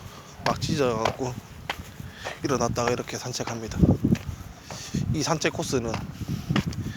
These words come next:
예, 나올 때 한 십 분, 들어갈 때 십 분 해서, 예, 천천히 가면 한 이십 분 걸리는 것 같습니다.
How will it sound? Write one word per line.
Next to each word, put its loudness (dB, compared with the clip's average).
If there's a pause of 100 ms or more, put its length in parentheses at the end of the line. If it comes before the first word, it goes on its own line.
(360)
예, -4 (600)
나올 8
때 6
한 0
십 -4
분, -2 (120)
들어갈 4
때 -4
십 -4
분 -4
해서, -4 (960)
예, -4
천천히 6
가면 4
한 2
이십 2
분 -2
걸리는 0
것 -2
같습니다. -8